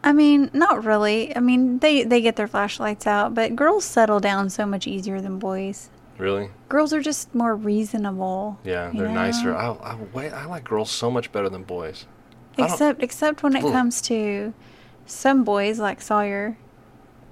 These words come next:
Speaker 2: Yes, see, Sawyer would be reasonable.
Speaker 1: Yeah.
Speaker 2: And there were reason, there were, you know, half the kids were just like, if you said, "Stop it," they would stop it.
Speaker 1: Yeah.
Speaker 2: But then whenever the noises
Speaker 1: Well, we
Speaker 2: start,
Speaker 1: took
Speaker 2: you
Speaker 1: a good group of kids to camp.
Speaker 2: Yeah. I'm
Speaker 1: They were really good.
Speaker 2: telling you, next year, Sa-, Sawyer know how to do the armpit thing?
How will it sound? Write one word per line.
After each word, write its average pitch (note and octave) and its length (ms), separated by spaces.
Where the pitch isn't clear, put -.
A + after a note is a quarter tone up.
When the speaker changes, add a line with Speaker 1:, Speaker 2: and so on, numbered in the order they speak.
Speaker 2:
Yes, B2 160
see, C3 120
Sawyer C#3+ 460
would G2+ 220
be G2 100
reasonable. F#2+ 800
Speaker 1:
Yeah. B3 300
Speaker 2:
And C3+ 100
there F3+ 80
were E3 120
reason, A#2 360
there C#3+ 120
were, B2 180
you D3+ 80
know, C#3 240
half E3 360
the B2 100
kids B2 480
were G#2+ 80
just G#2+ 240
like, G#2 140
if - 80
you A#2+ 60
said, G#2 220
"Stop - 400
it," - 100
they G2 120
would F#2+ 100
stop F#2 320
it. - 100
Speaker 1:
Yeah. A#3 160
Speaker 2:
But A3 180
then C#3 280
whenever D#3+ 320
the D#3+ 160
noises D3 580
Speaker 1:
Well, G3+ 200
we - 80
Speaker 2:
start, - 60
Speaker 1:
took A#3 200
Speaker 2:
you G#3+ 60
Speaker 1:
a G3+ 40
good G3+ 200
group G3+ 180
of G3 120
kids G3+ 260
to B3 100
camp. A#3 360
Speaker 2:
Yeah. - 40
I'm - 80
Speaker 1:
They A#3+ 80
were A3+ 220
really A#3 220
good. G#3+ 220
Speaker 2:
telling G#3 240
you, - 80
next G#2+ 280
year, A2+ 220
Sa-, G#2+ 300
Sawyer B2 320
know B2 160
how C#3+ 80
to C3+ 80
do C3 100
the A#2 80
armpit C3+ 340
thing? D3 220